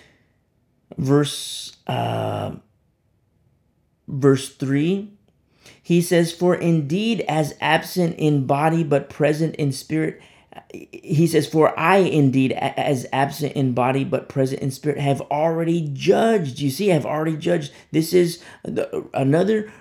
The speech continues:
rare usage of the word krino. It's a judicial decision, but it's hardcore. It is like, uh, I mean, it, it, the word krino is like condemnation, but it's,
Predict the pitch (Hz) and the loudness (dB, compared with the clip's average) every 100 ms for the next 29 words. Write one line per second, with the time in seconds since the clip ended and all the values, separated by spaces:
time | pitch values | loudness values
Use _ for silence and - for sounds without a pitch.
0 | - - 127 151 190 208 214 147 185 190 | -10 -4 0 2 4 2 0 -4 -4 -2
1 | 165 127 135 123 123 127 135 147 139 - | 0 0 -2 -4 0 0 2 0 -2 -8
2 | - 127 135 139 127 120 117 - _ _ | -12 -4 -2 0 0 0 -4 -12 _ _
3 | _ _ _ _ _ _ 131 135 123 117 | _ _ _ _ _ _ 0 2 0 2
4 | 131 117 156 190 208 196 180 156 - 196 | 0 4 2 2 2 2 2 -2 0 -2
5 | 196 254 269 - 123 117 - - 131 127 | 0 0 -2 -6 -10 -10 -12 -10 -4 -4
6 | 123 - 127 107 - _ _ _ _ _ | -6 -6 -4 -4 -10 _ _ _ _ _
7 | _ - 120 127 120 120 117 - - - | _ -6 0 0 0 -2 -4 -6 -10 -8
8 | - - 139 - - - - - 131 135 | -8 -8 -12 -14 -20 -20 -20 -8 -2 -2
9 | - 139 151 147 143 139 131 143 143 147 | 0 -2 0 0 4 4 6 4 0 0
10 | 147 143 - 131 123 120 113 - 120 127 | 0 2 0 0 0 -4 -8 -6 -2 0
11 | 120 120 135 143 151 175 - _ - _ | 0 0 -2 -2 -4 -6 -10 _ -20 _
12 | 113 110 131 123 - - 127 127 - | -10 -2 0 0 -2 -2 -2 -2 -10